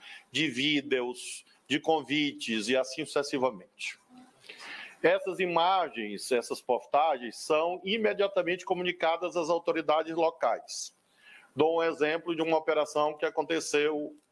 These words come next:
ontem e hoje envolvendo o Maranhão, meu estado. Foi identificado que havia um grupo de jovens do Maranhão sendo assediado via internet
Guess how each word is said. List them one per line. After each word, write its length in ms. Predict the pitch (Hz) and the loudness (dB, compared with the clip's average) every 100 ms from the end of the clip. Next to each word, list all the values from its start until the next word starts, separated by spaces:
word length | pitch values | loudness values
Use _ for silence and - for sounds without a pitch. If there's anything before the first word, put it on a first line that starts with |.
| _ _ | _ _
ontem 420 | 156 190 185 170 | 2 2 0 0
e 60 | 147 | 2
hoje 480 | 151 165 160 190 _ - _ - | 4 2 -2 -10 _ -20 _ -4
envolvendo 500 | 151 151 160 156 160 | 0 4 2 2 -2
o 40 | 165 | 2
Maranhão, 520 | 160 165 156 120 85 _ _ _ _ _ _ - | 2 2 0 -2 -4 _ _ _ _ _ _ -2
meu 220 | 117 127 | 2 2
estado. 440 | 127 - 110 90 - _ - _ _ - - - - | 2 2 2 0 -10 _ -20 _ _ -20 -20 -20 -2
Foi 200 | 139 123 | 0 2
identificado 880 | 113 120 - 185 180 160 160 160 | 0 -2 0 2 4 4 2 -2
que 100 | - | -2
havia 260 | 160 143 135 | -2 0 -2
um 120 | 135 | -2
grupo 520 | 131 139 139 139 196 - _ _ _ - | 2 4 2 -2 -10 -12 _ _ _ -4
de 200 | 123 135 | 0 4
jovens 760 | 131 123 131 135 165 - - _ _ _ _ _ _ | 6 6 4 0 -6 -8 -12 _ _ _ _ _ _
do 160 | - 139 | 2 2
Maranhão 580 | 135 135 143 143 151 165 | 4 2 2 2 0 0
sendo 300 | - 165 165 | 0 2 2
assediado 920 | 165 - 190 185 180 151 165 175 139 | 0 2 0 2 2 4 2 0 -4
via 220 | 113 120 | -4 -4
internet 840 | 113 139 127 139 127 139 - - | -2 -2 -2 0 2 0 -4 -10